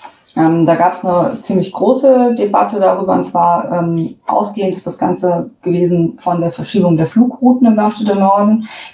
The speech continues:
die ja, ähm, weiter nach Norden hätten wandern sollen, und dadurch wären dort, ähm, zwischen Aheggen und Wixhausen eben Flächen frei geworden, wo man hätte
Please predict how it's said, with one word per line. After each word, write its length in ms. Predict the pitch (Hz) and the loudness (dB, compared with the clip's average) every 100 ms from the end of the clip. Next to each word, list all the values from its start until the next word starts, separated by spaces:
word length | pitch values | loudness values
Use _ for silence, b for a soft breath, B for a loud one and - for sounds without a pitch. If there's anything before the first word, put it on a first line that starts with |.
| _ | _
die 100 | 175 | -2
ja, 500 | 170 160 165 165 160 | 0 2 2 0 0
ähm, 240 | 156 156 156 | -2 0 2
weiter 180 | 160 160 | 2 0
nach 160 | 151 | 0
Norden 260 | 170 190 196 | 2 2 0
hätten 200 | - 156 | -4 0
wandern 320 | 220 226 214 | 2 2 2
sollen, 220 | 196 190 | 0 0
und 120 | 170 | 0
dadurch 400 | 165 165 175 - | 0 0 -2 -4
wären 240 | 165 160 156 | -2 0 0
dort, 460 | - 165 - - - | 0 0 -2 -6 -2
ähm, 380 | 160 160 156 b b _ | 0 2 0 b b _
zwischen 340 | - 190 - 180 | -8 -4 -2 0
Aheggen 360 | 160 170 165 | 2 2 2
und 120 | 165 160 | 2 0
Wixhausen 500 | 156 - 170 170 151 | -2 0 0 2 0
eben 180 | 156 | -2
Flächen 340 | 143 175 175 180 | -2 -2 -2 -4
frei 240 | - 165 | -2 -2
geworden, 360 | 160 160 160 156 | 0 0 0 0
wo 60 | |
man 160 | 156 151 | 0 0
hätte 380 | 143 165 156 | 0 0 -2